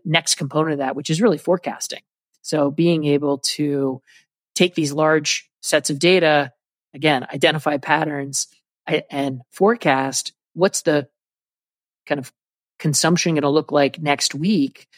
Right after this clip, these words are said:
of a particular audience segment or a large group, uh, in general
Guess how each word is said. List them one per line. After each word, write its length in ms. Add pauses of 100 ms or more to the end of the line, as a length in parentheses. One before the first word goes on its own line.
(420)
of 120
a 60
particular 580
audience 400
segment 640 (100)
or 400
a 80
large 420
group, 420 (440)
uh, 220
in 180
general 600